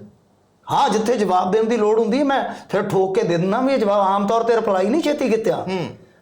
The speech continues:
Speaker 1: ਜਿੱਥੇ ਫਿਰ ਕਿਤੇ ਹੋਵੇ ਤੇ ਫਿਰ ਉੱਥੇ ਮੈਂ, ਉਹ, ਦਿੰਦਾ ਵੀ ਆ ਜਵਾਬ।
Speaker 2: ਜੀ, ਜੀ।
Speaker 1: ਜਿੱਥੇ ਦੇਣਾ ਬਣਦਾ ਹੈ। ਸੋ ਇਹ ਆਪੋ ਆਪਣੀ ਸੋਚ ਹੈ ਨਾ ਜੀ। ਤੁਸੀਂ ਕਿਸੇ ਐਂਗਲ ਤੋਂ ਸੋਚ ਰਹੇ, ਮੈਂ ਕਿਸੇ ਐਂਗਲ ਤੋਂ ਸੋਚ ਰਿਹਾ।
Speaker 2: ਹੂੰ।
Speaker 1: ਤੁਸੀਂ ਤਾਂ ਅੱਜ ਦਿਨੇਸ਼ ਚੱਡਾ ਬਾਰੇ ਵੀ ਕਹਿ ਰਹੇ ਸੀਗੇ। ਮੇਰੇ ਪੋਸਟ ਦੇ ਥੱਲੇ ਮੈਂ ਤਾਂ ਅੱਜ ਦਿਨੇਸ਼ ਚੱਡਾ ਬਾਰੇ ਵੀ ਕਿਹਾ।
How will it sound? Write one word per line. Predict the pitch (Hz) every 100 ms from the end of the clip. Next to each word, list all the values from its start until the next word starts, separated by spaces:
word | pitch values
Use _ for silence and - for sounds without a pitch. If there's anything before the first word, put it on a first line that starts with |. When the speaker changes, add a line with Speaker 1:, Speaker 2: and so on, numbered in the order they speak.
| -
Speaker 1:
ਜਿੱਥੇ | 135 165 254
ਫਿਰ | 277
ਕਿਤੇ | - 262 269
ਹੋਵੇ | 220 233
ਤੇ | 311
ਫਿਰ | 277
ਉੱਥੇ | 294 269 269
ਮੈਂ, | 262
ਉਹ, | 269 180 156 143 - 143 139
ਦਿੰਦਾ | 143 220 247
ਵੀ | 226 165
ਆ |
ਜਵਾਬ। | 127 143 - 135
Speaker 2:
ਜੀ, | 135 143
ਜੀ। | 117 87
Speaker 1:
ਜਿੱਥੇ | 156 185
ਦੇਣਾ | 160 156 147
ਬਣਦਾ | 123 117 120
ਹੈ। | 143 - -
ਸੋ | 339
ਇਹ | 311
ਆਪੋ | 285 349
ਆਪਣੀ | 330 359
ਸੋਚ | - 240 294 262
ਹੈ |
ਨਾ | 269
ਜੀ। | 403 262 - - _ -
ਤੁਸੀਂ | - 302
ਕਿਸੇ | 294 202
ਐਂਗਲ | 294 285 311
ਤੋਂ | 320
ਸੋਚ | 262 302 311
ਰਹੇ, | 311
ਮੈਂ | 262
ਕਿਸੇ | 196 156 160
ਐਂਗਲ | 151 139 196
ਤੋਂ | 226
ਸੋਚ | 214 233 214
ਰਿਹਾ। | 220
Speaker 2:
ਹੂੰ। | 208 175 143 95 -
Speaker 1:
ਤੁਸੀਂ | 185 240
ਤਾਂ | 262
ਅੱਜ | 254
ਦਿਨੇਸ਼ | 214 233 240
ਚੱਡਾ | 247 262
ਬਾਰੇ | 269 277
ਵੀ | 269
ਕਹਿ | 262 269
ਰਹੇ | 269
ਸੀਗੇ। | 262 233 240 - _ _ _ _
ਮੇਰੇ | 185 196 202
ਪੋਸਟ | 202 226 226
ਦੇ | 233 240
ਥੱਲੇ | 214 208
ਮੈਂ | 185
ਤਾਂ | 196
ਅੱਜ | 170
ਦਿਨੇਸ਼ | 180 165 151
ਚੱਡਾ | - 165
ਬਾਰੇ | 214 233
ਵੀ | 233 240
ਕਿਹਾ। | 226